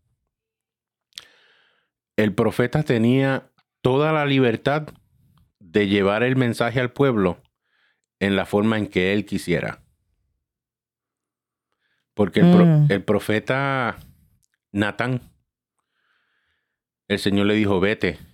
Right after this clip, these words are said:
Speaker 1: y háblale a David por lo que él hizo". David había matado, mandado a matar a su,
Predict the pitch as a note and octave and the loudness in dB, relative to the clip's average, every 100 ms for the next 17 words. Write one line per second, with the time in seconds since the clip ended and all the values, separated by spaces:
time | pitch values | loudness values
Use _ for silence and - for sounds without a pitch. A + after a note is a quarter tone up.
0 | _ F#2+ F2+ F2 F#2+ G2 G2 F#2 F2+ F2 | _ -2 -2 0 -2 0 -2 0 -2 -4
1 | - F2+ E2+ E2 F2 F2+ F#2 E2 - - | -6 -2 -2 0 0 -2 0 -2 -4 -14
2 | _ _ _ _ _ _ _ F2 E2+ E2 | _ _ _ _ _ _ _ -4 0 0
3 | F2 G2 G2 F#2 G2 G2 G2 F2+ - _ | 2 0 0 -2 -2 0 -2 -4 -10 _
4 | _ _ _ _ _ F2+ F2+ F2 F#2+ G2+ | _ _ _ _ _ -6 -2 0 0 0
5 | G2 G2+ G2+ F#2+ F2+ F2+ | -2 -2 -4 -4 -6 -6